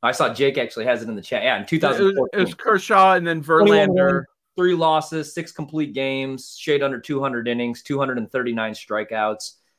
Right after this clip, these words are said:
Speaker 1: So comparable numbers to DeGrom. Um, you know, as far as, I mean, he's not gonna get the twenty-one wins, unfortunately, probably.
Speaker 2: Uh, Kershaw in twenty fourteen, he had a seven seven war. Uh, Justin Verlander in twenty eleven, he had an eight six war.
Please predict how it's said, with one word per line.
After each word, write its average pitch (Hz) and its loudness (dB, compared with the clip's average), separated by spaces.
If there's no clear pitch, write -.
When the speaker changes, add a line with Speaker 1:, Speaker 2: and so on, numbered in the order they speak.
Speaker 1:
So 147 4
comparable 143 2
numbers 98 -2
to 101 -10
DeGrom. 92 -8
Um, 85 -10
you 104 -8
know, 87 -8
as 90 -12
far 101 0
as, 87 -8
I 104 -8
mean, 104 -6
he's 117 -4
not 123 2
gonna 117 -4
get 101 -2
the 110 -6
twenty-one 107 0
wins, 113 0
unfortunately, 87 -10
probably. 87 -8
Speaker 2:
Uh, 160 6
Kershaw 214 4
in 196 -2
twenty 202 -6
fourteen, 170 -6
he 156 -2
had 156 2
a 147 0
seven 156 -2
seven 143 -2
war. 113 -6
Uh, 117 0
Justin 151 -4
Verlander 180 2
in 156 -4
twenty 156 -6
eleven, 127 0
he 120 -8
had 120 -2
an 120 -10
eight - -8
six - -12
war. 107 -8